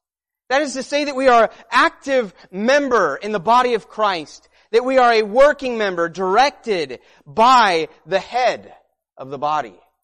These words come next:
Jesus Christ. From the moment you were saved, the moment that you gave your life to Christ and the Holy Spirit of God indwelt you as a believer,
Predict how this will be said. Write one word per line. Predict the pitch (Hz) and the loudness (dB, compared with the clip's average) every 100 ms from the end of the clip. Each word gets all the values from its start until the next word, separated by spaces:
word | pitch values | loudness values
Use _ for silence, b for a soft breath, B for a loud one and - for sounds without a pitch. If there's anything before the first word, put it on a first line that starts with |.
| _ _ _ _ | _ _ _ _
Jesus | 123 139 117 107 - _ _ _ | -16 -16 -14 -18 -20 _ _ _
Christ. | - 104 104 - _ _ _ _ _ _ _ _ _ _ _ _ _ _ - | -14 -14 -16 -20 _ _ _ _ _ _ _ _ _ _ _ _ _ _ -20
From | 123 | -16
the | 123 | -8
moment | 147 170 170 147 | -8 -8 -10 -12
you | 160 | -10
were | 151 | -10
saved, | 135 156 147 156 156 _ _ _ 123 | -10 -12 -10 -10 -14 _ _ _ -14
the | 135 | -8
moment | 147 185 165 98 _ _ _ _ _ _ _ _ _ _ _ _ _ _ _ _ _ _ _ | -6 -6 -6 -14 _ _ _ _ _ _ _ _ _ _ _ _ _ _ _ _ _ _ _
that | _ - | _ -20
you | 135 | -14
gave | 139 143 | -10 -10
your | 139 139 | -10 -8
life | 135 135 _ | -10 -10 _
to | |
Christ | _ 143 131 139 - | _ -16 -14 -16 -20
and | |
the | 113 | -20
Holy | - 165 143 | -20 -18 -18
Spirit | - 165 151 | -18 -16 -14
of | 120 127 | -16 _
God | 143 143 143 147 | -6 -6 -6 -12
indwelt | 123 120 139 151 156 | -20 -12 -6 -6 -8
you | 139 147 156 151 b b | -14 -12 -12 -14 b b
as | 139 131 | -12 -10
a | |
believer, | 117 131 147 151 160 | -14 -12 -12 -10 -10